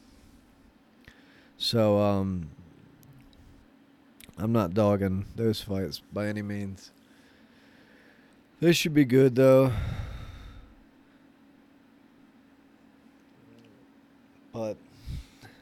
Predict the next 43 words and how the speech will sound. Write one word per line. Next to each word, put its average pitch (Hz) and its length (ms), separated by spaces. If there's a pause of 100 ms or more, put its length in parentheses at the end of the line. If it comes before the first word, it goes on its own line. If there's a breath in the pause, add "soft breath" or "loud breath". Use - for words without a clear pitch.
(760 loud breath)
yeah, 131 200
guys, 104 460
I 123 80
don't 135 100
wanna 127 140
keep 117 280
you 113 120
up 95 140
here. 107 180
I 90 40
really 123 220
don't 107 160
have 107 180
a 101 40
whole 104 200
lot. 104 160
Like 101 200
I 107 40
said, 101 200
I 95 40
spilled, 110 420 (640)
spilled 131 420
some 117 220
guts 117 360
and 107 120
anger 107 400
and 101 260 (840 loud breath)
a 95 60
bit 104 240
more 110 240
than 107 100
I 104 80
cared 107 380
to. 107 380 (440 loud breath)
Uh, 117 200
not 120 200
necessarily 104 380
cared 104 360
to, 101 200
but 95 160
just, 95 200 (1900 loud breath)
you 113 140
know 101 260